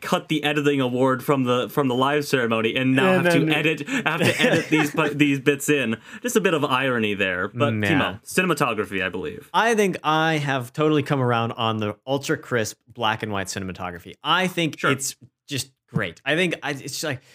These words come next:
Speaker 2: there are so many shots where Kenneth Branagh just lets the camera sit in this meticulously crafted frame with all this
Speaker 1: Mm-hmm.
Speaker 2: beautiful production design, and you just have your characters sitting, like in specifically the scene that I'm remembering where Moira, uh, Buddy's older friend, is like,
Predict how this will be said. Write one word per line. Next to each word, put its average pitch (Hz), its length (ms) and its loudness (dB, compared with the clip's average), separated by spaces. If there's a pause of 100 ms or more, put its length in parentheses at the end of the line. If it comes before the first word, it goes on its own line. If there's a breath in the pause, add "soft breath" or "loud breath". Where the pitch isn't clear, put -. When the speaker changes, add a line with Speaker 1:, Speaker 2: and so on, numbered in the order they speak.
(160 soft breath)
Speaker 2:
there 151 140 0
are 143 40 0
so 214 300 2
many 185 220 2
shots 123 420 -2
where 127 140 -2
Kenneth 160 320 -4
Branagh 131 260 -2
just 113 240 -8
lets 147 220 -2
the - 80 -14
camera 143 360 -4
sit 165 380 -2
in 151 100 -4
this 135 220 -2
meticulously 175 800 -2
crafted 131 480 -2
frame 123 340 0
with 110 220 -6
all 175 160 0
this 147 160 -2
Speaker 1:
Mm-hmm. 135 160 2
Speaker 2:
beautiful 208 320 2
production 135 480 -4
design, 120 400 -4 (380 soft breath)
and 127 120 -4
you 131 60 0
just 151 140 -2
have 160 180 0
your 139 80 -2
characters 151 580 -2 (200)
sitting, 160 480 0 (180 loud breath)
like 208 420 2
in 165 280 -2
specifically 156 500 -2
the 135 100 -2
scene 131 360 -2
that 120 120 -2
I'm 117 100 0
remembering 117 420 -2
where 113 120 2
Moira, 127 720 2 (100)
uh, 113 220 -2
Buddy's 123 420 0
older 120 220 -2
friend, 113 300 0
is 104 100 -4
like, 101 240 -4